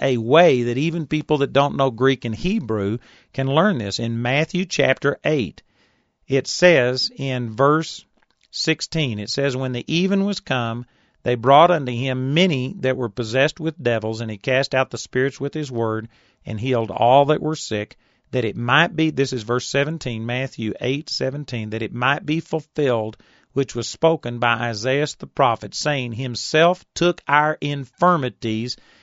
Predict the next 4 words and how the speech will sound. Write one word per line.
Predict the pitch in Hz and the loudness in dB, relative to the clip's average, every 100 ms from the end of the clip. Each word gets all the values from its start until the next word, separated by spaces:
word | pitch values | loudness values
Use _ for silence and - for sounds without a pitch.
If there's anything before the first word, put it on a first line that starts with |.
| _ | _
and | - 120 113 101 | -6 -6 -4 4
bare | 160 151 117 113 127 _ _ - | 4 6 2 -2 -6 _ _ -4
our | 120 131 135 | 0 2 0
sicknesses." | - - 170 - 113 - 69 - | -4 -8 -8 -8 -10 -10 -12 -16